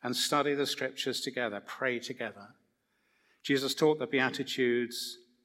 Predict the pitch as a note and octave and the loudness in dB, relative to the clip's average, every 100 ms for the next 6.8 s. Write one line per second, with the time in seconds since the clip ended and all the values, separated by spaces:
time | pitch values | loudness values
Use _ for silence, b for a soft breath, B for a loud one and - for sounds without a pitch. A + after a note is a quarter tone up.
0 | _ _ _ _ _ - - B2 B2 B2+ | _ _ _ _ _ -8 -2 -2 0 0
1 | A#2+ B2 G#2 G2+ - A#2 - G2+ F#2+ _ | 0 -2 -10 -8 -10 -12 -14 -20 -20 _
2 | _ _ _ _ _ _ _ _ _ _ | _ _ _ _ _ _ _ _ _ _
3 | - C#3 C#3 D3+ C3 A#2+ G2 - B2 A2 | -2 2 2 4 2 2 -2 -6 -8 -6
4 | B2 - - - C3+ C3+ C3 B2+ B2+ A#2+ | -4 -6 -8 -4 -4 -2 -4 -4 -2 -2
5 | A2+ A2 A2 A2+ A2+ A#2 B2+ A#2+ A#2 A2+ | -4 -8 -8 -6 -8 -6 -4 -4 -6 -12
6 | A2+ - A#2 A2+ - A2 A2 G#2 | -14 -12 -10 -8 -8 -10 -14 -20